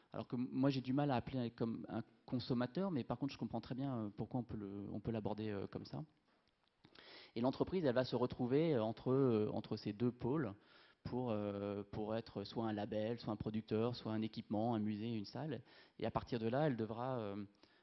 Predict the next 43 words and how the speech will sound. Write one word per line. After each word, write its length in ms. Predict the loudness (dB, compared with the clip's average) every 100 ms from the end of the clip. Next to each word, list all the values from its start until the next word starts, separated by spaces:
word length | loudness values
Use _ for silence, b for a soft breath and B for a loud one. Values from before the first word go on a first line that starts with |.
| b
voilà, 200 | -2 -2
faire 220 | -2 -2
en 60 | 0
sorte, 240 | 0 -2 -2 -18 _ -14
euh, 160 | -8 -8
d'être 180 | -8 -8
la 100 | -8
plus 240 | -6 -4
exigeante 680 | -4 -4 -2 4 4 2 -4
ou 60 | -6
la 140 | -6
plus 380 | -6 -8 -6 -4
intéressante 580 | -4 -4 -6 -4 -4 -4
sur, 320 | -10 -10 -8
euh, 160 | -6 -8 -10 B B B
la 60 | -6
manière 260 | -2 0 0
dont 140 | -2
elle 180 | -4 -6
va 360 | -6 -6 -8 -12 _ b b b b b b _ -8
favoriser 840 | -4 0 0 -2 -2 0 2 0
ou 260 | -2 -4 -2
montrer 400 | 2 2 0 -6
cette, 280 | -8 -8 -8
euh, 180 | -8 -8 -8
cette 220 | -10 -8 -6
offre, 200 | -6 -6
euh, 160 | -6 -8
culturelle, 520 | -8 -10 -6 -6 -4 -6 -12 -14
artistique, 500 | -14 -14 -14 -14 -16 _ _ _ _ _ _ _ -20 -20 -12
et, 240 | -6 -2
euh, 260 | -2 0 -2 -4 B B B
faire 160 | -2 0
en 60 | 2
sorte 220 | 0 2
de 120 | 0
pouvoir 320 | 2 2 4
y 80 | 2
faire 160 | 2 2
venir 280 | 4 4
le 120 | 4 4
plus 160 | 0
de 260 | 0 0